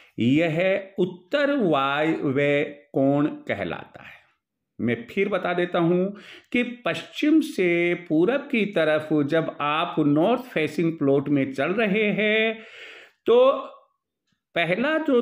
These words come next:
दस फुट है पश्चिम से पूरब की तरफ चलने पर, ये नॉर्थ वेस्ट अर्थात उत्तर पश्चिम या उत्तरी वायव्य कोण कहलाता है।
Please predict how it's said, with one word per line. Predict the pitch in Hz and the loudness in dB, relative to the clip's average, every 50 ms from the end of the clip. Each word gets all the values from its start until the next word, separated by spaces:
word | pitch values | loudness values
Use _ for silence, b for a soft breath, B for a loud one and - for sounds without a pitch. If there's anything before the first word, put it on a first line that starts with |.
| 202 180 | 0 0
दस | 220 220 214 - - - - | -2 -2 -2 -4 -10 -6 -4
फुट | 226 226 226 - | -4 -4 -4 -4
है | - 165 151 143 151 - - - - | -4 -2 0 0 0 -2 -6 -6 -6
पश्चिम | 180 175 - - - - 240 240 226 | -6 -6 -6 -6 -4 0 0 0 0
से | - - 190 185 | 0 -2 -2 -2
पूरब | 185 - 175 170 170 160 165 - | -2 -2 0 0 0 0 0 -2
की | 160 156 | -4 -4
तरफ | - 156 156 151 151 - | -2 -4 -4 -4 -4 -4
चलने | - 143 135 131 139 135 135 131 135 - - - | -2 0 2 4 4 2 2 0 -4 -6 -4 -2
पर, | 220 226 196 156 135 123 127 139 135 B B B B B | 0 2 2 2 2 2 2 -2 -4 B B B B B
ये | 135 147 175 190 202 208 202 180 160 156 160 170 170 B B B B - | -2 0 2 4 4 4 4 2 2 2 0 0 -2 B B B B 0
नॉर्थ | 131 135 139 143 156 170 202 233 269 320 - - - - 220 196 185 170 160 151 151 151 156 151 B B B B B B B _ _ - | 4 4 4 6 4 4 4 4 2 2 0 -2 -2 0 2 4 4 4 4 4 2 2 0 -4 B B B B B B B _ _ -4
वेस्ट | 98 107 131 160 180 220 240 247 240 - - - - - - - _ - | -2 0 2 2 4 4 2 2 0 -4 -8 -10 -14 -16 -16 -18 _ -6
अर्थात | 139 139 - - - 156 165 170 185 202 214 214 208 - 190 180 170 160 156 156 160 170 185 180 180 B B B B B _ _ _ | -6 -6 -6 -10 -10 -6 -6 -4 -4 -4 -4 -6 -4 0 2 2 4 4 4 4 2 2 0 -2 -6 B B B B B _ _ _
उत्तर | 180 190 196 - - - - 330 311 320 - - | 0 0 0 -2 -8 -6 -4 -2 -2 -2 -2 -2
पश्चिम | 180 160 - - - - 196 196 190 175 156 147 143 143 156 147 B B B - | -4 -4 -4 -6 -4 -2 0 2 4 4 4 4 2 0 -2 -4 B B B -2
या | 127 165 185 190 190 190 - - - | 0 0 0 0 -2 -4 -8 -2 0
उत्तरी | 170 170 185 180 175 - 262 269 269 269 | 2 2 2 0 -2 -2 0 2 2 2
वायव्य | 233 170 147 131 131 143 147 143 139 143 143 135 127 127 127 - - - _ _ | 2 2 0 0 0 0 0 0 2 2 2 4 2 2 0 -4 -10 -18 _ _
कोण | 151 139 143 147 143 139 135 123 117 120 117 - - - _ _ _ _ | 0 2 4 4 4 4 4 2 2 0 -2 -6 -12 -20 _ _ _ _
कहलाता | 120 113 110 104 98 78 76 - - - - | -6 -4 -2 -2 -4 -4 -6 -10 -10 -12 -12
है। | - 95 87 | -10 -12 -14